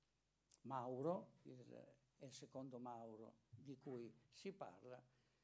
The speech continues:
e, eh, il terzo Mauro è qui, e quindi siamo la lista dei tre Mauro, no? Quindi queste tre M sono quelle che hanno un po', eh, partecipato fin dall'inizio, nell'autunno scorso, alla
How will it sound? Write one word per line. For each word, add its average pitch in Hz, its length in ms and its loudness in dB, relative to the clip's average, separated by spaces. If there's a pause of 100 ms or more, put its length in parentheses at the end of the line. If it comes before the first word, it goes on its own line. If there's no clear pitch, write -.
(180)
e, 156 280 2 (100)
eh, 120 380 -6
il 127 160 -10
terzo 143 340 2
Mauro 120 600 0 (120)
è 151 140 -4
qui, 123 280 -4 (200)
e 147 180 -12
quindi 143 240 -4
siamo 120 460 -2 (140)
la 147 120 0
lista 127 340 -4
dei 110 200 -6
tre 104 160 -10
Mauro, 104 460 -10
no? 110 120 -4 (100)
Quindi 127 240 -4
queste 135 300 0
tre 156 320 4
M 131 300 0 (500)
sono 139 140 4
quelle 127 320 6
che 123 100 -2
hanno 127 220 2
un 113 120 -4
po', 135 280 4 (720)
eh, 120 420 4 (160)
partecipato 131 800 4
fin 147 520 6 (380)
dall'inizio, 131 960 0
nell'autunno 135 720 -2
scorso, 113 580 -4
alla 113 240 -2